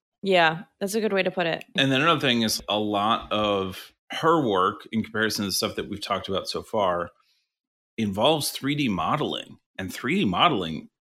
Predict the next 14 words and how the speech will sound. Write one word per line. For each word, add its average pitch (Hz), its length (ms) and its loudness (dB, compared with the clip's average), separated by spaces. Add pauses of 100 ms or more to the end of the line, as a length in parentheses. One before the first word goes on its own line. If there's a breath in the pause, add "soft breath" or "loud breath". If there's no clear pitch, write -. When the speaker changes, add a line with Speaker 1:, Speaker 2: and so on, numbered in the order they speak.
(220)
Speaker 2:
that 180 100 0
is - 120 -2
hard. 90 600 -6 (640)
It 117 120 0
is 120 140 -4
like 120 160 2
sculpting 135 680 0
where 170 120 4
you 127 180 0
can't 147 320 0
touch - 300 0
anything. 76 540 -8 (540)
Speaker 1:
Interesting. 254 600 0
So - 340 2